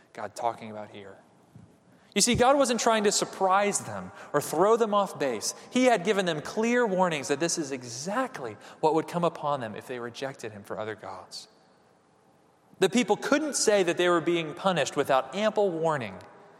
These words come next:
and ample time to repent. And again, friends,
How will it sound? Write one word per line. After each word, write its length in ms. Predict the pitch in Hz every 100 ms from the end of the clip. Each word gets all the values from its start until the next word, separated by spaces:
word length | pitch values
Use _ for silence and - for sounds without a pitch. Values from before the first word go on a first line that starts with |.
| _ _ _
and 160 | 123 120
ample 300 | 139 151 147
time 380 | - 131 113 107
to 120 | 104
repent. 400 | 104 - 92 90 - _ _ _ _ _ _ _ _ _ _ _ _ _ _ _ _ _ _ _ _
And 100 | 131
again, 280 | 131 143 143
friends, 340 | 131 113 110